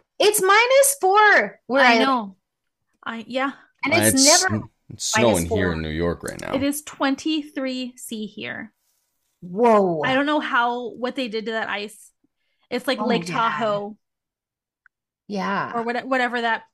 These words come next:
Speaker 2: summer thing was where the ice was crazy.
Speaker 3: Oh, that's where all the money's going from all the ad revenue.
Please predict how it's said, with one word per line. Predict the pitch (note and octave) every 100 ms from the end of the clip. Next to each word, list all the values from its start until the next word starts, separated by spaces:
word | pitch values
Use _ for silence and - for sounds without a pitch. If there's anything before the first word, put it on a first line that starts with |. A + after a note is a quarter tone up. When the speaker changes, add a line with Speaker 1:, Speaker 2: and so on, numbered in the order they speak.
| _ -
Speaker 2:
summer | - A#3 A#3
thing | A#3 A#3 A3
was | G#3+ G#3+
where | G#3+
the | G#3
ice | F#3+ G3+ G#3
was | G#3 _ _
crazy. | - -
Speaker 3:
Oh, | A#2+ B2 A2
that's | C#3+ - - D#3+
where | D3 C3
all | A#2
the | G#2
money's | G2+ G#2 B2 D3 B2 G2+
going | G#2+ G#2+ G2
from | G2+ G#2
all | G#2
the | F#2+ -
ad | - A#2 C#3 A#2+
revenue. | F#2+ F#2 E2+ D#2 D#2+ G#2+